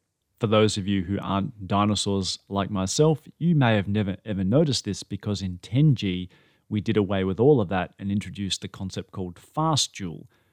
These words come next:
where all queries to dual are just a memory operation that bypass the database altogether.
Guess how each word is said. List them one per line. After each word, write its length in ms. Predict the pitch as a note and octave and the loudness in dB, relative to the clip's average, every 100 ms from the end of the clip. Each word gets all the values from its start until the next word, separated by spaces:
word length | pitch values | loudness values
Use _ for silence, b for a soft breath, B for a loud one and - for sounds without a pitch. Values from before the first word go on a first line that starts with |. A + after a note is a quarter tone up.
| _ _ | _ _
where 160 | F#2+ | -6
all 300 | F#2+ A#2 A2+ | -4 2 2
queries 420 | A#2+ - G2+ F#2+ F#2 | 2 -2 -2 -2 -4
to 100 | G2+ | -8
dual 440 | F#2 F#2+ F#2 E2 | -6 -4 -4 -6
are 140 | - G2 | -8 -6
just 260 | G2+ F2+ | -6 -6
a 100 | F2+ | -6
memory 360 | F#2 G#2 A#2 G2+ | -2 0 0 -2
operation 580 | F#2+ - F#2+ F2+ - G2 | -6 -8 -8 -8 -8 -8
that 220 | F2+ - | -10 -10
bypass 480 | F#2+ F2 F#2+ F2 - | -8 -8 -10 -12 -12
the 100 | F2 | -12
database 560 | F2 E2+ F2 E2+ - - | -10 -10 -8 -8 -10 -10
altogether. 520 | F#2+ E2+ - - G2+ | -10 -10 -8 -4 -4